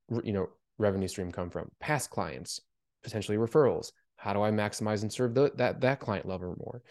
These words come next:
And then it's like, "Great, where does my next revenue stream come from?" And so I've, I've taken this doubt and I'd be like, "I see you, great." And I've decided not to sit in it and believe,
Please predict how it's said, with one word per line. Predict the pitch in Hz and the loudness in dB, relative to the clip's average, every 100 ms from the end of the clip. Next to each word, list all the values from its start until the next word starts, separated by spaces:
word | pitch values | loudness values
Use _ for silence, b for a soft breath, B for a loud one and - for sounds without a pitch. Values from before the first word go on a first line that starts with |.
| B B - | B B 2
And | 120 | 4
then | 127 | 4
it's | 113 | 4
like, | 110 101 - _ _ _ | 2 2 -4 _ _ _
"Great, | - 135 95 | 2 2 2
where | 104 | 0
does | |
my | 120 | 4
next | 123 156 - | 4 4 4
revenue | 110 98 92 | 2 2 0
stream | 95 92 | -4 -6
come | 92 92 | -8 -8
from?" | - - 123 b b b - | -8 -8 -10 b b b 0
And | 120 113 | 4 4
so | 131 120 | 6 6
I've, | 110 - - | 6 0 -8
I've | 110 | 0
taken | 156 175 147 | 2 4 4
this | 117 | 4
doubt | - 113 113 107 | 4 6 4 2
and | |
I'd | 101 | 0
be | 104 | 0
like, | 98 - | 0 -2
"I | 107 | -4
see | 101 - 120 | 0 4 4
you, | 92 95 156 - _ _ | 2 0 -2 -8 _ _
great." | - 113 107 104 - - _ _ _ _ _ _ _ _ _ _ _ _ 123 | -2 2 2 0 -6 -14 _ _ _ _ _ _ _ _ _ _ _ _ 2
And | 120 | 4
I've | 113 | 4
decided | 113 127 123 113 | 4 4 4 6
not | 110 104 | 2 0
to | 95 | -4
sit | - - | -4 -4
in | 78 | -6
it | 69 - _ _ _ _ _ _ _ _ _ | -12 -18 _ _ _ _ _ _ _ _ _
and | 120 117 113 - _ _ _ - | 4 6 4 -2 _ _ _ -4
believe, | 117 110 107 127 98 98 127 - | 2 4 6 4 4 0 -4 -8